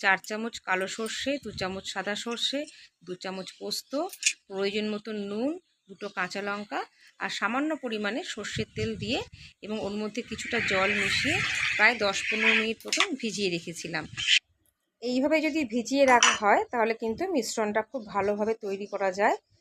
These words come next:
এরপর আমি মাছটা ম্যারিনেট করে নিলাম। মাছের মধ্যে সামান্য পরিমাণে নুন,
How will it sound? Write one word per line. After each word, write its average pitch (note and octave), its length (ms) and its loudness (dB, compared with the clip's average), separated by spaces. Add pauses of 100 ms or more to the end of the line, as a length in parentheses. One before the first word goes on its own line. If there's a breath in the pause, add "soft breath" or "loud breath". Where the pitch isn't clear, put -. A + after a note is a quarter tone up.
(340)
এরপর A#3 300 2
আমি B3+ 220 4
মাছটা A3 440 2
ম্যারিনেট G#3+ 440 2
করে G#3+ 200 -6
নিলাম। A3 260 0 (100)
মাছের A3 340 0
মধ্যে A3 240 -2
সামান্য G#3+ 400 -2 (100)
পরিমাণে A3 360 0
নুন, A3 260 2